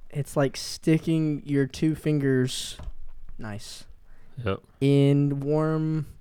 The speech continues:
Speaker 1: hot cheese."
Speaker 2: Basically,
Speaker 1: Uh,
Speaker 2: yeah.
Speaker 1: is that, uh, nacho
Speaker 2: It wa-,
Speaker 1: cheese,
Speaker 2: it was a
Speaker 1: right?
Speaker 2: little, it was even a little less detailed. It was, "Nacho cheese machines feel like a vagina." <laughs> That's all I said. And, yep,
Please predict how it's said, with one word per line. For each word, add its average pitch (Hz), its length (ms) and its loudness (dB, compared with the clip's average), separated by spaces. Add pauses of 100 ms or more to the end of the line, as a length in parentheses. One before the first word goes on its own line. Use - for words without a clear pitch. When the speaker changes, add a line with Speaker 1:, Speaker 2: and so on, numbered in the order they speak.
(160)
Speaker 1:
hot - 260 -2
cheese." 120 560 -4 (760)
Speaker 2:
Basically, 101 520 4 (200)
Speaker 1:
Uh, - 60 -2
Speaker 2:
yeah. 98 260 2
Speaker 1:
is 175 180 4
that, 175 160 4
uh, 170 40 6
nacho 170 380 10
Speaker 2:
It - 20 12
wa-, 185 80 12
Speaker 1:
cheese, - 100 8
Speaker 2:
it - 140 10
was 117 220 8
a 113 40 4
Speaker 1:
right? 147 140 8
Speaker 2:
little, 127 300 8
it 104 60 4
was 120 220 4
even 120 300 4
a 113 40 6
little 107 220 4
less 104 200 2
detailed. 92 500 -4
It 82 80 -2
was, 85 240 -2 (100)
"Nacho 107 460 2
cheese 113 280 4
machines 92 640 2 (220)
feel 104 300 2
like 92 200 0
a 90 60 -4
vagina." 80 540 -2 (760)
<laughs> - 0 - (800)
That's 143 220 0
all 104 220 2
I 98 40 2
said. 110 300 0 (1080)
And, 85 320 -4
yep, 98 180 -4